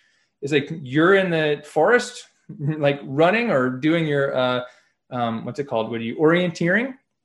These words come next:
right? You're going down, I'm in the helicopter. And I can see down through the trees and, and tell you to turn left or right.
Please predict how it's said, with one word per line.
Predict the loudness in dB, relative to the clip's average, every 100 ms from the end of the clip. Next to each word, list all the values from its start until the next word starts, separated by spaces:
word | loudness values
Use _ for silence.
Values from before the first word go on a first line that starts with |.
| _ _ _ 0
right? | 2 0 -2
You're | 2
going | 6 6 6
down, | 6 4 0 -8 _ _ _ _ -2
I'm | 2 4
in | 4
the |
helicopter. | 6 4 2 -4 -6 -14 -16 _ _ _ _ _ _
And | -2 0
I |
can | 2 0
see | 0 2
down | 4 2
through | 0
the | -2
trees | 0 -2 -2
and, | -4 -8 -6
and | -6 -6
tell | 0 2
you | 2
to | 0
turn | -4 0
left | 0 0
or | 0
right. | 2 2